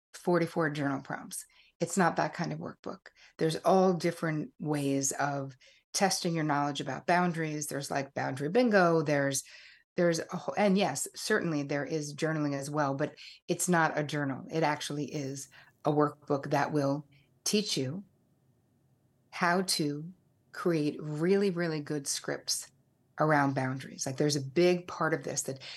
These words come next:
I, I went with, what does my audience actually want? And even though there's an entire chapter of scripts in Boundary Boss, the book itself, people still wanted more.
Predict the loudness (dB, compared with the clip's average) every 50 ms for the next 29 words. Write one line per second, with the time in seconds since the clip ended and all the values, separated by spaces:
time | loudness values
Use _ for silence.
0 | -18 -18 _ -2 2 2 2 4 4 2 4 4 4 4 4 4 0 -2 -2 2
1 | 2 2 2 4 0 -2 0 0 0 0 0 0 0 0 -2 -4 -6 -6 -6 -6
2 | -6 -6 -4 -4 -2 0 2 2 2 2 0 -4 -8 _ -20 -20 -18 -6 -4 0
3 | 2 2 4 4 4 2 2 2 0 0 0 0 -2 -2 -2 -4 -6 -2 0 0
4 | 0 0 -2 -2 -2 -2 -2 -2 -6 -12 -12 -12 -12 -14 -16 _ _ _ _ _
5 | _ -2 -2 0 0 -2 0 -2 -2 -2 -2 -4 -4 -6 -6 _ _ _ _ -2
6 | 2 4 4 4 6 6 4 4 2 2 0 -2 -2 0 -2 -4 -4 -6 -8 -10
7 | -8 -8 -6 -2 -2 -2 -2 -2 -6 -6 -4 -4 0 2 2 0 0 -4 -10 -16
8 | _ _ -20 -20 -20 -20 -20 -20 _ _ -4 -2 0 2 2 2 2 2 0 2
9 | 4 4 6 6 4 4 2 0 0 -2 -4 -4 -4 -4 -4 -6 -8 -12